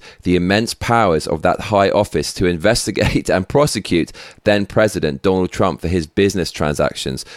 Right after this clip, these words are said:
So this person who's basically led this investigation into New York Governor Andrew Cuomo is not a shill for Republicans and not a fan of Donald Trump. She's obviously a leftist because she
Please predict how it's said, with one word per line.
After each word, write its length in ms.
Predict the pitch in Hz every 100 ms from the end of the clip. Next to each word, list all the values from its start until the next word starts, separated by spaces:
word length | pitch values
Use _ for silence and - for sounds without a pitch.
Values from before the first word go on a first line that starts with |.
| -
So 100 | -
this 220 | 92 139
person 500 | - 135 131 - 76
who's 220 | 76 87
basically 600 | - 95 90 92 92 82 - - - -
led 360 | 92 110 92
this 160 | 92 -
investigation 720 | 82 90 - 87 92 92 76
into 340 | - 78 - 82
New 160 | 85
York 200 | 90 78
Governor 340 | - 92 85 67
Andrew 340 | 78 82 85
Cuomo 520 | - 95 92 80 76 - - - -
is 400 | 101 107 95 -
not 500 | 71 95 104 123 -
a 80 | 104
shill 280 | - 117 107
for 140 | 98
Republicans 640 | 92 - 104 92 - 76 69
and 220 | 78 87
not 160 | 92
a 60 | 71
fan 240 | - 90
of 160 | 82 73
Donald 240 | 87 82
Trump. 260 | - 87 76
She's 180 | - 85
obviously 360 | 95 87 -
a 40 | 76
leftist 480 | 82 87 - 67 -
because 280 | - 80
she 240 | - 80